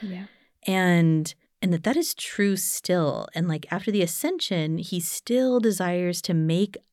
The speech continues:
Speaker 2: his dwelling among us. And he does it in, like, an even more profound and intimate way that, like,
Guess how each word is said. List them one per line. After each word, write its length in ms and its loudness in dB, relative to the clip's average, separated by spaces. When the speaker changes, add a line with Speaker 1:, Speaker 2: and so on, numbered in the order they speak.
Speaker 2:
his 240 -2
dwelling 560 -2
among 440 0
us. 480 -10
And 140 2
he 80 2
does 300 2
it 280 -2
in, 180 -4
like, 200 -4
an 100 -4
even 420 0
more 720 0
profound 680 -2
and 120 -6
intimate 520 -6
way 680 -6
that, 140 2
like, 360 0